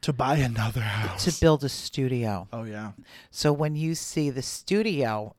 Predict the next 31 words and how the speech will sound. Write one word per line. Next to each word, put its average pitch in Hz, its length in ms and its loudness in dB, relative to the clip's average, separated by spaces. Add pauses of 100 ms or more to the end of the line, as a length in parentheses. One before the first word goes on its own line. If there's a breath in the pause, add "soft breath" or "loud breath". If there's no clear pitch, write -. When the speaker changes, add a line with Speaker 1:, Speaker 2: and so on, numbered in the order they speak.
(120)
Speaker 2:
in 131 500 -6
California, 131 1120 -2 (440 soft breath)
Speaker 1:
Mm-hmm. 120 380 -12
Speaker 2:
the 151 100 4
columns 160 1120 2 (460)
are 143 100 4
carved 127 800 2 (420)
into 139 240 -8
the 131 100 -2
shape 131 420 0
of 123 120 -8
Speaker 1:
Of 123 60 -10
Speaker 2:
the 135 60 -2
Speaker 1:
the 123 60 -10
s-, 123 80 0
yeah. 151 60 0
Speaker 2:
dwarfs. 143 600 2 (140)
Dwarfs. - 600 -2 (140)
Speaker 1:
Um, 143 440 0
Speaker 2:
I'm 202 60 -2
gonna 254 120 6
say 247 140 6
dwarfs 185 480 8
'cause - 180 -2
I'm 185 120 4
used 233 160 2
to - 40 -4
saying 226 200 8
dwarfs. 160 340 8
Speaker 1:
I 160 80 4
know. 151 320 2